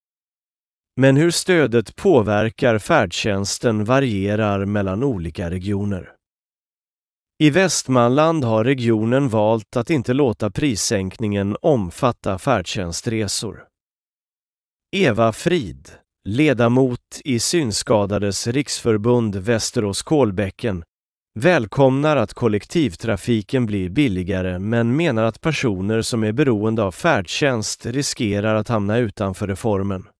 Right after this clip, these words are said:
Hon anser att regeringen borde ha tagit större hänsyn till personer med funktionsnedsättning när satsningen utformades.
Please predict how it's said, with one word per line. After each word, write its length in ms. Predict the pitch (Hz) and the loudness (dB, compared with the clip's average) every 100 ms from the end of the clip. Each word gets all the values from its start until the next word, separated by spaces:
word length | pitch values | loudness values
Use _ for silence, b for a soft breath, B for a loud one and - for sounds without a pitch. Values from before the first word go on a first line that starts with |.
| _ _ _ _ _ _ _ _ _ _ _ - | _ _ _ _ _ _ _ _ _ _ _ 2
Hon 160 | 175 | 4
anser 460 | 190 139 113 127 123 | 4 4 2 4 4
att 180 | 120 139 | 4 2
regeringen 760 | 156 139 104 107 120 120 117 | 0 2 2 2 0 0 0
borde 220 | 110 113 | 0 0
ha 120 | 110 113 | 0 0
tagit 360 | 160 120 117 | 2 2 0
större 460 | - - 175 147 113 | -4 0 2 4 2
hänsyn 680 | 139 127 95 - 113 110 | 2 -2 -2 -2 -2 -2
till 180 | 110 120 | -2 -4
personer 600 | 156 151 139 104 98 110 | -2 -2 0 -2 0 0
med 240 | 110 104 101 | 0 0 0
funktionsnedsättning 1500 | 127 113 - 151 104 - 107 98 - 127 104 - 113 104 104 | -2 -2 0 -2 -2 -4 -4 -4 -2 -2 -2 -4 -4 -2 -2
när 160 | 104 95 | -2 -2
satsningen 720 | - 143 - - 107 92 107 | -2 -2 -4 -8 -6 -4 -4
utformades. 960 | 107 - 113 95 95 90 87 - - | -4 -6 -4 -2 -4 -6 -8 -10 -10